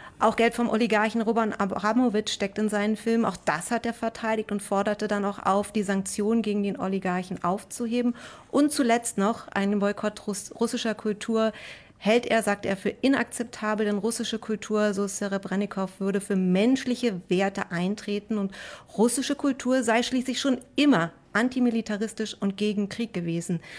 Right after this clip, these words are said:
Also das kann man wirklich sehr stark hinterfragen und ich glaube wirklich, wir müssen anfangen, etwas differenzierter auf Künstler wie Serebrennikov zu gucken.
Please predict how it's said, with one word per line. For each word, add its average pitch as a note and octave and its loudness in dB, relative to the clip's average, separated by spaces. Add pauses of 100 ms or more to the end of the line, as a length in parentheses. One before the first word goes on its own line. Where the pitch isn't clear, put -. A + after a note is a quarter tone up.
(280)
Also G#3 4
das G#3 0
kann A#3 0
man A#3 4
wirklich A3+ -4
sehr A3 2
stark A3+ -2
hinterfragen A3+ 0
und A3+ -2
ich G3 -6
glaube A#3+ 0
wirklich, B3+ -4
wir B3 2
müssen A#3 -2
anfangen, A#3 0 (320)
etwas A3+ 0
differenzierter B3 2
auf F3+ -4
Künstler F#3+ 0
wie F3+ 2
Serebrennikov F3+ -2
zu - -8
gucken. A#3+ 0